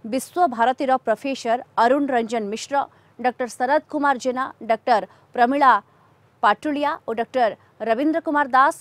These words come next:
ଡକ୍ଟର ଇନ୍ଦ୍ରମଣି ସାହୁ, ଡକ୍ଟର ଆନନ୍ଦ ଚନ୍ଦ୍ର ସାହୁ ପ୍ରମୁଖ ଅତିଥି ଭାବେ ଯୋଗ ଦେଇଥିଲେ। ମୁଖ୍ୟ ଅତିଥି ପ୍ରଫେସର ହରିଶ ଚନ୍ଦ୍ର ସାହୁ କହିଥିଲେ, "ଦେଶପ୍ରେମ ଓ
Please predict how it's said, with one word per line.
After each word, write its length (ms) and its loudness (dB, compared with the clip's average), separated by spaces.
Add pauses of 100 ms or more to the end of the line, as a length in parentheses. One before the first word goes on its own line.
(100)
ଡକ୍ଟର 400 -4
ଇନ୍ଦ୍ରମଣି 440 -2
ସାହୁ, 320 -2 (140)
ଡକ୍ଟର 300 -6
ଆନନ୍ଦ 300 0
ଚନ୍ଦ୍ର 260 -6
ସାହୁ 300 -2
ପ୍ରମୁଖ 340 -4 (520)
ଅତିଥି 420 0
ଭାବେ 300 -2 (180)
ଯୋଗ 280 -2
ଦେଇଥିଲେ। 360 -8 (420)
ମୁଖ୍ୟ 300 -4
ଅତିଥି 400 2
ପ୍ରଫେସର 520 -4
ହରିଶ 340 -4
ଚନ୍ଦ୍ର 260 -4
ସାହୁ 300 -2
କହିଥିଲେ, 460 -6 (400)
"ଦେଶପ୍ରେମ 640 0 (520)
ଓ 120 4